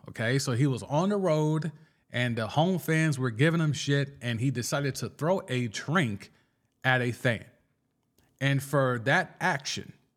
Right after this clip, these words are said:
something that a player would be, you know, suspended, contact, conduct detrimental to the team, et cetera, et cetera, David Tepper was fined three hundred thousand dollars for his, quote, "unacceptable conduct"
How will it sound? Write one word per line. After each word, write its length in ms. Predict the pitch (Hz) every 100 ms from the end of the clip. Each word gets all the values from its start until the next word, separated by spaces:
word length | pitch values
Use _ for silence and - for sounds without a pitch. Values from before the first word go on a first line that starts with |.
| _ _ _ _ _ _ _ _ _ _ _ _ -
something 400 | - 185 196 196
that 180 | 175 160
a 140 | 160
player 560 | 151 185 214 226 175 160
would 240 | 151 127
be, 160 | 143 139
you 160 | 131
know, 160 | 147 113
suspended, 960 | - 135 - - 160 160 151 147 143
contact, 600 | - 151 139 139 139 127 - _
conduct 480 | - 151 139 135 -
detrimental 420 | 135 135 131 113
to 120 | - 117
the 100 | -
team, 380 | - 170 151
et 120 | 110 -
cetera, 260 | 151 127
et 100 | 110
cetera, 440 | - 165 131 120 110 - - -
David 320 | 110 185 196 160
Tepper 260 | 202 180
was 220 | 151 151 -
fined 460 | 156 139 127 120
three 420 | - 190 233 247 208
hundred 480 | - 185 165 160
thousand 440 | 131 127 135 131 117
dollars 460 | 113 113 110 107 - - _
for 100 | 127
his, 180 | 117 123
quote, 360 | - 180 151 - -
"unacceptable 840 | 170 202 - - 180 - 135 139
conduct" 760 | 139 - 131 107 85 - -